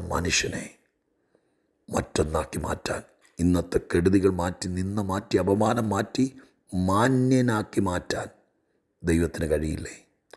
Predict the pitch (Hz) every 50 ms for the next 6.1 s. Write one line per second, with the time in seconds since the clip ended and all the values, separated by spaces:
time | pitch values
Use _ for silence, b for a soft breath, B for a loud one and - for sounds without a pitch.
0 | _ _ 87 95 107 117 110 101 98 98 92 85 - 110 107 104 104 104 104 87
1 | 80 78 73 76 80 - _ _ _ _ _ _ _ _ _ _ _ _ _ _
2 | _ _ _ _ - 95 87 71 - - 82 80 80 - - - - - - -
3 | - - - _ _ _ _ _ _ _ _ _ _ _ _ _ _ _ _ -
4 | 95 95 98 107 117 120 113 107 104 101 98 98 98 92 90 90 82 82 87 92
5 | 98 101 98 90 82 85 85 80 80 80 80 80 80 78 76 76 - 80 80 85
6 | 82 -